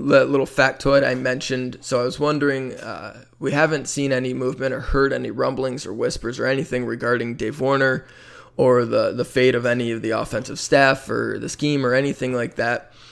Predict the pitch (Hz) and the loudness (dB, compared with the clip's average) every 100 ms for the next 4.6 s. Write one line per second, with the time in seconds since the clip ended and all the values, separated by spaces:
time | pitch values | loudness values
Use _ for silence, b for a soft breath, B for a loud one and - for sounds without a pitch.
0 | B _ - 127 117 117 123 135 131 135 | B _ -6 -2 0 -2 2 4 6 4
1 | 139 135 131 127 120 127 131 - 123 120 | 2 2 2 2 2 4 4 2 -2 -2
2 | 120 - 117 - 117 110 113 - 160 170 | -4 -6 -6 -4 -4 -2 -6 -2 0 0
3 | 143 135 135 131 - 117 120 123 127 123 | 0 0 0 -2 -2 -6 -4 -4 -4 -6
4 | 120 123 123 - 120 117 | -4 -4 -4 -4 -4 -6